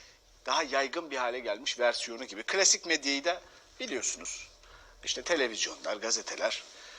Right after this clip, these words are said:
e, ve bunun gibi mecralar. Fakat bunların herhangi bir tartışma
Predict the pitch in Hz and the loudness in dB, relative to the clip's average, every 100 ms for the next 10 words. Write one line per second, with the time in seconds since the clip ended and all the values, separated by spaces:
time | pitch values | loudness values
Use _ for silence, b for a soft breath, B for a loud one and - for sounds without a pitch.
0 | B B - 123 113 127 127 - 139 147 | B B -4 2 2 2 0 -2 -4 -2
1 | - 143 131 - 120 107 101 139 - B | -2 4 6 8 8 8 8 2 -4 B
2 | B B B B B B - - - 208 | B B B B B B -20 2 4 6
3 | 220 - - - 113 180 233 247 196 135 | 4 2 -8 -12 -4 -2 2 4 4 2
4 | - _ _ - - 147 156 220 233 208 | -8 _ _ -16 2 4 6 4 0 -6
5 | - 160 151 - - 139 120 | 2 4 6 6 6 4 0